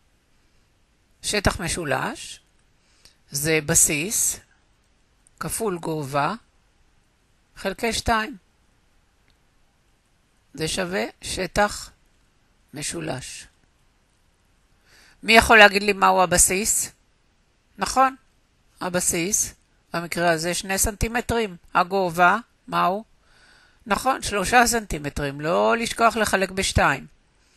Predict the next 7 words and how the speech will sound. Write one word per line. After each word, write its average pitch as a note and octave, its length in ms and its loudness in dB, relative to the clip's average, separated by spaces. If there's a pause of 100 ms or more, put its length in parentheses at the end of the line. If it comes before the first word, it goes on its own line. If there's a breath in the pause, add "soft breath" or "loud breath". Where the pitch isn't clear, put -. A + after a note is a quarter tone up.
(600 soft breath)
אז E3+ 280 -2 (180)
שטח G3 360 -2
המשולש, F3 560 -2
שלושה E3 520 0 (420)
סנטימטרים D#3 840 -4 (220)
רבועים. G#3 640 -2 (1800)
שלושה. F#3+ 400 2